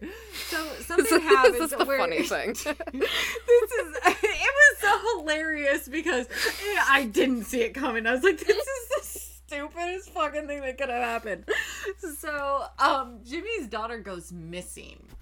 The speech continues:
Speaker 1: and, you know,
Speaker 2: Mm-hmm.
Speaker 1: this is after, you know, Nick has been released. And they're looking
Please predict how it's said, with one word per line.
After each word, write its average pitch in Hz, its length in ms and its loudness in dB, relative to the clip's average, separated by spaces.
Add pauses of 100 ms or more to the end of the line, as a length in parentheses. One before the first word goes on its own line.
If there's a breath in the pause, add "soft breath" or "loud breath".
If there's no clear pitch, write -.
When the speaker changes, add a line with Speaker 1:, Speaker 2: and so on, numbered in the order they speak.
Speaker 1:
and, 175 320 -8
you 196 100 -8
know, 196 100 -2
Speaker 2:
Mm-hmm. 190 80 -4
Speaker 1:
this 262 200 -8
is 233 160 -10
after, 190 540 -4
you 185 160 -12
know, 165 260 -10
Nick 180 300 -14
has 208 180 -12
been 240 180 -10
released. 320 600 -12 (580 soft breath)
And 214 640 -6
they're 226 300 -6
looking 247 320 -10